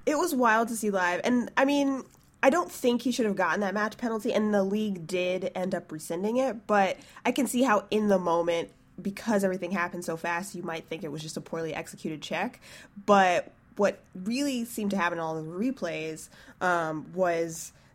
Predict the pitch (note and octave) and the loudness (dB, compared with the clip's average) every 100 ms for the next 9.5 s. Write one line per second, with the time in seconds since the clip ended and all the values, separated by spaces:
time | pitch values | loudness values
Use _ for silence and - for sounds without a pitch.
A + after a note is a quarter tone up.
0 | - F3+ - D#3+ - G3 G3 G3 F#3 F#3 | -4 -2 -2 -6 -2 -2 2 0 4 2
1 | F3+ F#3 E3+ F3 D3+ F3+ G3 G3 G#3 G3+ | 2 -2 -2 -2 -2 0 0 0 0 0
2 | G3+ E3 D#3 - F3+ D#3+ E3+ D#3+ E3+ E3 | 0 -2 -2 -4 -4 -2 -4 -4 -4 -4
3 | D#3 E3+ E3 D#3+ D3+ - - - - - | -4 -2 -2 -4 -8 -14 -20 -20 -20 -12
4 | F3 F3 E3 - D#3+ D3+ E3 D#3+ D#3+ D#3+ | -4 -2 -2 -8 -8 -2 0 0 0 -2
5 | D#3+ D#3+ - - E3 D#3+ D#3+ D3+ D3 - | -6 -10 -14 -8 -6 -4 -4 -6 -10 -16
6 | - - - - F3 F#3 F#3 F3 - F#3 | -20 -20 -20 -18 -6 -2 -2 -2 -2 0
7 | F3+ D3+ - E4 E4 D#4 C#4 B3 A#3 A3+ | 0 -2 -8 -4 -2 0 0 0 -2 -2
8 | G#3+ F#3+ A3 G3 G#3+ G#3+ F#3 G#3 A#3+ G3+ | -2 0 0 2 4 4 4 2 4 4
9 | F3 F#3+ F#3+ F3+ | 2 0 0 0